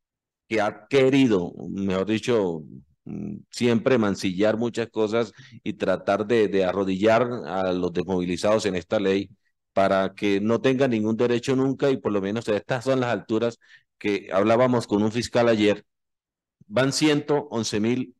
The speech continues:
ciento, más de ciento once mil hechos esclarecidos de crímenes y quedan ciento cuarenta mil.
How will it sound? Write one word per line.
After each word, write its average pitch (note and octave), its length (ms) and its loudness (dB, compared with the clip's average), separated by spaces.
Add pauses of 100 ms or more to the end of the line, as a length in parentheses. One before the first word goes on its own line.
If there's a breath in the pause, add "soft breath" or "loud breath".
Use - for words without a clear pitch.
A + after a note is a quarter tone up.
(200)
ciento, C3 460 0
más B2+ 180 2
de C3+ 100 2
ciento C#3 280 0
once B2+ 200 -2
mil G#2+ 200 -2
hechos A#2 260 -2
esclarecidos G2+ 600 0
de F2+ 80 -2
crímenes F#2 580 -4 (480)
y - 100 -10
quedan A#2+ 300 2
ciento B2 340 2
cuarenta G#2+ 420 2
mil. G2+ 360 -4